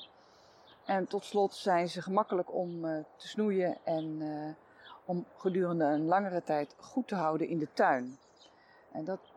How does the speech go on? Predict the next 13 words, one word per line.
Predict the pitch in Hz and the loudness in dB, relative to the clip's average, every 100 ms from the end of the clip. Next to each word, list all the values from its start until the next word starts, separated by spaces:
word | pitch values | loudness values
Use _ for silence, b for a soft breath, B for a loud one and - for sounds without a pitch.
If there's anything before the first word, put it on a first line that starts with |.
| 156 | -12
maakt | - 190 190 214 | -4 2 2 4
dat | 185 165 - | 2 0 -4
deze | - 196 185 | 0 2 2
planten | - 185 180 | 2 2 4
heel | 202 247 | 4 4
geschikt | 240 - 208 - | 2 -4 -6 -4
zijn, | - 180 175 185 - B B B B - - | 0 2 2 -2 -10 B B B B -20 0
eigenlijk | 202 175 170 | 2 2 0
heel | 185 190 180 | 2 2 4
licht | - 208 208 - | 4 4 4 2
om | - 170 | 0 2
te | - | 2
onderhouden. | 180 170 160 196 220 277 | 2 2 4 6 4 2